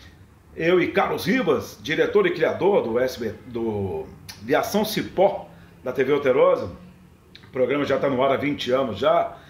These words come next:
mérito dele, do Toledo, eu simplesmente, a gente resolveu sair dos estúdios, assim. E aí, deu mais ou menos uns cinco minutos depois, eu não sei, não vou conseguir especificar o tempo,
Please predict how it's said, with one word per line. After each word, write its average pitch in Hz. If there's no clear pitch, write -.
mérito 123
dele, 127
do 120
Toledo, 165
eu 214
simplesmente, 208
a 180
gente 202
resolveu 202
sair 196
dos 170
estúdios, 165
assim. 101
E 156
aí, 180
deu 190
mais 196
ou 196
menos 196
uns -
cinco 233
minutos 175
depois, 170
eu 208
não 208
sei, 151
não 110
vou 127
conseguir 113
especificar 117
o -
tempo, 156